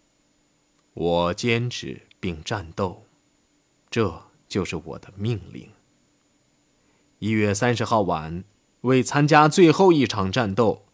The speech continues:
他用一支步枪武装自己。这时有命令从狼穴传来，说元首已晋升他为陆军元帅。这个荣誉是每个军人梦寐以求的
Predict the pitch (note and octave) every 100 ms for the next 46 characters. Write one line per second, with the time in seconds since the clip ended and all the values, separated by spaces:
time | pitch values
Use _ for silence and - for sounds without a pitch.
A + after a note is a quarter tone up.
0 | _ _ _ - A2 A#2 C3 C3 A#2 G#2
1 | C3 C3 A3 B2 - D3+ D#3 E3+ _ _
2 | - E2+ D2+ - F#2+ F#2+ G2+ E2+ - -
3 | _ _ _ _ _ _ _ - - C#3
4 | D#3 C#3 D3+ E3 _ - A#2+ C3 F3+ F3+
5 | D3+ B2 G2+ C3+ C#3 G#2+ F3 - G2+ -
6 | D#2 G2 F2 D#2 F2 _ _ _ _ -
7 | F#3 F3 C3 F#3 A#3+ - A2 C3+ A#2+ B2
8 | A#2 G#3 D3 G3+ F#3+ E3+ D#3 C3 F#3+ F#3+
9 | G#2+ E3+ F#3 B2 E2+ A2+ E3+ F3+ C3+ -
10 | _ _ _ _ _ _ _ _ _ _
11 | _ _ _ _ - B2 A2+ F#2 E2+ D#2
12 | F#2+ G#2+ F#2 D3 C3+ B2+ C3 B2+ E3+ G#3+
13 | A3 A3 B2 B2+ F3 F3+ B2+ C#3+ G2 D#2+
14 | - - D#2 D2+ A2